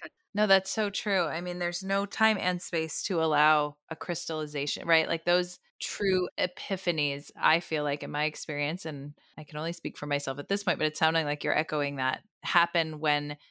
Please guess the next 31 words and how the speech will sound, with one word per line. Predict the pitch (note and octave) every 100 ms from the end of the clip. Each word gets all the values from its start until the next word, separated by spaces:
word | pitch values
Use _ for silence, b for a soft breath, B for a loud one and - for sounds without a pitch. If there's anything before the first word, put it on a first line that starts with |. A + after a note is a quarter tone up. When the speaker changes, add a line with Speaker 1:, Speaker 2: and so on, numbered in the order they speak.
| _
Speaker 2:
there's | E3 D#3 D3 - -
a | D#3+
slowing | - D#3 C#3+ C3+ C#3+
down. | C3+ B2+ A#2
Like, | D#3
it | E3
doesn't | F#3 G3+ -
happen | - E3 D#3+ D3+ C#3+
when | D3 D3+
your | D3 C3+ _
mind | D#3 D#3 D3+ D3
is | D3+ C#3
so | - C#3+ C#3+
occupied | - - - - - -
or | E3
your | D#3 C#3+
body, | C3+ G#2+ A2 C#3+
like, | D3+
it's | C3 -
so | C#3+
busy, | - C#3+ C#3 D2+
right? | C3+ C#3 - B B B B
It | E3
has | D#3 D#3 D3+ -
to |
take | D3+ - D#3 C#3+ - - _ _
some | - - E3+ D#3 D3
space | - - - - E3 B2 C#3+ -
to | - E3
allow | D3 C#3+ C3+ C3+ B2+ C3+ - _ _ D3
that | D3+ C3+ G#2 -